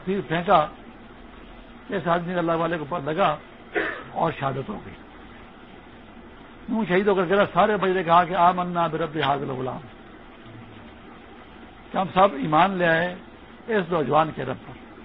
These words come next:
بادشاہ کو اندازہ ہوا کہ اس بات کو میں روکنا چاہ رہا تھا، وہ تو شدت کے ساتھ وجود میں آ گئی، سارا مجمع اس کو دین قبول کر لیا۔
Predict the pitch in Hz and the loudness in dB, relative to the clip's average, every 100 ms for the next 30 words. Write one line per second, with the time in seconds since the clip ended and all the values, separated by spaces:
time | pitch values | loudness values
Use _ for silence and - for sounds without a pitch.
0 | - - - - - - - - - - | -20 -20 -20 -20 -20 -20 -20 -20 -20 -20
1 | - - - - - - - - - - | -20 -20 -20 -20 -20 -20 -20 -20 -20 -20
2 | - - - - 156 156 180 180 180 170 | -20 -20 -20 -12 -8 -4 0 0 0 -2
3 | 185 190 175 147 160 170 151 147 160 196 | 0 0 -2 0 0 0 -4 -6 -4 -6
4 | 202 190 139 135 131 123 107 - - - | -4 -4 -4 -6 -8 -12 -20 -20 -20 -20
5 | - - - - - - - - - - | -20 -20 -20 -20 -20 -20 -20 -20 -20 -20
6 | - - - 202 190 202 185 175 180 160 | -20 -20 -6 0 2 2 2 2 2 0
7 | 185 180 170 165 151 - - - - - | -4 0 -2 -2 -6 -16 -20 -20 -20 -20
8 | - - - - - - - - - - | -20 -20 -20 -20 -20 -20 -20 -20 -20 -20
9 | - 151 175 175 185 190 175 139 - - | -8 -2 0 0 -2 0 0 0 -8 -14
10 | 147 147 185 185 185 175 190 180 | -8 -6 -4 -4 -4 -4 -4 -6